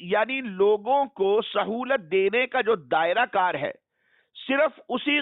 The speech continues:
कदर और उन ही मामलात में है कि जिनमें शरीयत हमें सहूलत मुहैया करती है। और वला तुअस्सिरू, यानी लोगों को तंगी में ना डालने का हुक्म भी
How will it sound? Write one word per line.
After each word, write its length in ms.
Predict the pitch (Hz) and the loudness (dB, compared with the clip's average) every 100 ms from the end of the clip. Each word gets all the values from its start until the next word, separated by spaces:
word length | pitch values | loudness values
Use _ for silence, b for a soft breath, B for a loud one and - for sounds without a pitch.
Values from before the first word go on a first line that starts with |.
| - | 0
कदर 360 | 269 202 247 - _ | -2 0 0 -2 _
और 180 | 233 226 | -2 -2
उन 160 | 277 320 | -6 -4
ही 280 | 285 254 285 | -2 -2 -2
मामलात 720 | 247 214 185 170 196 254 - | 0 0 2 2 2 0 -2
में 100 | 208 | -2
है 180 | 156 123 _ _ _ _ | 0 -4 _ _ _ _
कि 100 | 226 | -2
जिनमें 380 | 180 254 269 262 | -2 -4 0 -2
शरीयत 500 | 220 214 196 226 247 | 0 -2 -2 -2 -2
हमें 220 | 180 190 202 | -2 -4 -4
सहूलत 520 | - 180 196 226 262 _ _ _ | -4 -4 0 -2 -2 _ _ _
मुहैया 420 | 143 156 202 202 185 | -4 -2 -2 -2 -2
करती 360 | 151 131 151 | -2 -6 -4
है। 160 | 147 - - _ _ _ - | -4 -6 -10 _ _ _ -2
और 140 | 175 175 | 0 2
वला 320 | 175 208 220 | 0 2 0
तुअस्सिरू, 920 | - 190 214 233 - 226 247 233 - b b b - | 0 0 0 -2 -8 -6 -4 -4 -6 b b b -6
यानी 340 | 175 220 254 | -2 -2 -2
लोगों 420 | 247 214 220 262 | 0 0 2 0
को 140 | 277 269 | 0 -2
तंगी 540 | - 202 202 214 269 | 0 -4 -4 -6 -6
में 320 | 254 185 196 | -4 -2 -2
ना 260 | 208 185 247 | -4 -2 0
डालने 460 | 240 208 208 240 254 | 2 0 0 -4 -2
का 120 | - | -4
हुक्म 460 | - 190 - 254 | -4 -4 -2 -4
भी 220 | 185 151 | -2 -6